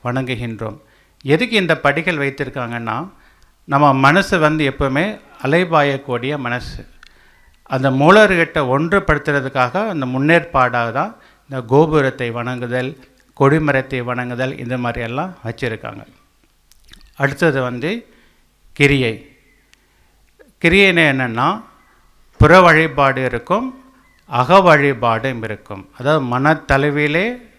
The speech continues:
இருக்கும், அந்த வழிபாடு வந்து இருக்கும். ஆக அகமும் புறமும் சேர்ந்தது தான்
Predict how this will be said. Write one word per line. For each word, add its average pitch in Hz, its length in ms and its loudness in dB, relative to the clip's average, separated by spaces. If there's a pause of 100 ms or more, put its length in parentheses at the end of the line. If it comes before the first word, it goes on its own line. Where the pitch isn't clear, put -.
(400)
இருக்கும், 151 540 0
அந்த 135 180 0
வழிபாடு 131 600 0
வந்து 127 280 -6
இருக்கும். 120 440 -8
ஆக 135 320 -6 (480)
அகமும் 165 800 0
புறமும் 147 580 0
சேர்ந்தது 131 540 -4
தான் 170 340 -2